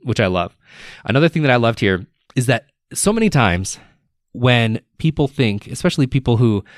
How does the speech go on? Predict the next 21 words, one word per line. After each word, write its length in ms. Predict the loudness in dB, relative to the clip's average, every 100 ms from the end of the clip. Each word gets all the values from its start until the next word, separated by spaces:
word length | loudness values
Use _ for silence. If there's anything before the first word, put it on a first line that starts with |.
| -20 -6
are 260 | -2 -2 -4
seeking 340 | -6 -2 0 -2
to 80 | -2
understand 720 | -2 -2 0 0 0 -4 -10
their 220 | -2 0
relationship 580 | 2 0 -2 -4 -6 -6
with 120 | -6
faith, 440 | -8 -12 -12 -16 _ _ -20 -20 -20 -20 -6
sometimes 400 | -2 -2 -2 -2
people 220 | -2 -2
think 320 | -2 -4 -2
that 300 | -4 -4 -8 _ -18 -6
God 520 | 0 2 2 0 -4 -10 _
is 280 | -2 0 0
there 480 | 2 2 0 -2 -8 _ _ _ -8
to 120 | -8 _ _
punish 400 | -8 -8 -6 -8
us 340 | -10 -10 -14 -16 _ _
for 180 | -4 -2
our 100 | 0
mistakes. 640 | -2 -8 -10 -12 -14 -16